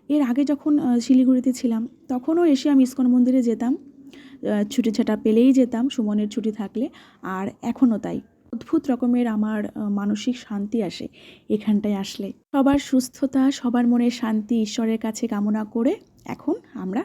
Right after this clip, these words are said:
বেরিয়ে যাব। পুরীতে এখন আটটার কাছাকাছি বাজে, আরও খানিকটা সময় চাইলে থাকতে পারতাম, কিন্তু এত জোরে হাওয়া হচ্ছিল। আর এই যে দেখো, এই, আহ, যে স্কার্ফ টুপিটার কথা বললাম না, যেটা আমি পরে আছি, এইটাই আমি, আহ,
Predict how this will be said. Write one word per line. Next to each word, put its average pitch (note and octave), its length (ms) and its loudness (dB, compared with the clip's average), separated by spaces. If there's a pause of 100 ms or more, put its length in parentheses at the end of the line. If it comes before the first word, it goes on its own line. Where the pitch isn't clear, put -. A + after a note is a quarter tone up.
(100)
বেরিয়ে G3 280 2
যাব। F#3+ 240 -4
পুরীতে D#4+ 520 -2
এখন E4 360 2
আটটার C4+ 340 0
কাছাকাছি B3+ 440 0
বাজে, G#3+ 340 -2
আরও B3+ 220 -2
খানিকটা B3+ 380 2
সময় B3 300 0
চাইলে A#3 320 0
থাকতে A#3+ 320 -2
পারতাম, A3 400 -4 (480)
কিন্তু C#4+ 300 4 (120)
এত G3 480 -2
জোরে B3 320 2
হাওয়া G#3 380 -4
হচ্ছিল। C4+ 540 -2 (320)
আর G#3+ 140 -8
এই B3+ 180 6
যে C#4+ 120 2
দেখো, B3+ 340 0
এই, A#3+ 360 2
আহ, G#3+ 260 -4
যে A3 100 0
স্কার্ফ A3 340 -6
টুপিটার B3+ 340 -2
কথা B3 240 -6
বললাম A#3+ 340 2
না, F4+ 200 -4 (360)
যেটা A3+ 240 -4
আমি A3 160 4
পরে B3 280 0
আছি, A3 260 -4 (380)
এইটাই B3 380 2
আমি, C4+ 280 2 (100)
আহ, G3 300 -4